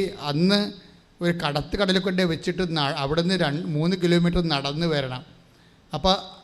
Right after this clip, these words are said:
അങ്ങനെ വന്നിട്ട് ഞായറാഴ്ച ശനിയാഴ്ച ഞാൻ വരുമെന്ന് അദ്ദേഹം പറയണത്. അപ്പോൾ ആ ഒരു ആത്മാർത്ഥത കാണുമ്പോൾ നമ്മൾ കൊതിയോടെ അത് പഠിച്ചു പോകും. അത് ടീച്ചർ ഫങ്ഷൻ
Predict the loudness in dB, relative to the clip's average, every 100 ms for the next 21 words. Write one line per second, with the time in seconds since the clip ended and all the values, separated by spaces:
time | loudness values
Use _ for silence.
0 | -20 -8 -4 0 4 4 4 4 2 2
1 | 2 0 0 0 4 4 4 0 -2 -2
2 | 0 2 2 2 0 2 0 2 2 2
3 | 0 -2 0 0 0 2 2 0 -4 -8
4 | -20 -20 -20 -20 _ -8 2 4 6 6
5 | 8 6 4 2 4 4 6 4 2 2
6 | 2 4 4 4 4 4 2 0 0 0
7 | 2 6 8 8 4 2 -8 -20 -20 -6
8 | -2 -2 -2 -2 -2 -4 -8 -12 -20 -20
9 | -12 -2 2 2 2 -2 2 0 0 0
10 | 0 0 -2